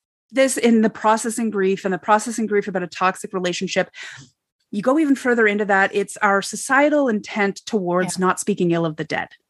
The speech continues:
Speaker 2: Yes.
Speaker 1: And somehow we just manage to let go of all the shit that they do.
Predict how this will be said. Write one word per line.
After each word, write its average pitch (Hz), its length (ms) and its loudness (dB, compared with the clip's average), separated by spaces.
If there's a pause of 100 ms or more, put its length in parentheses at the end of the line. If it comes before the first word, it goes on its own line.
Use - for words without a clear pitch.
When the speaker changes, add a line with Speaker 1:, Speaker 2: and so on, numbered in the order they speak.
(580)
Speaker 2:
Yes. 240 800 2
Speaker 1:
And 233 100 2
somehow 269 360 2
we 269 120 2
just 233 200 -2
manage 214 300 -2
to 233 60 -8
let 202 200 -2
go 214 160 4
of 214 100 0
all 202 100 2
the 185 80 -4
shit 208 280 -4
that 196 100 -4
they 180 140 0
do. 156 180 -10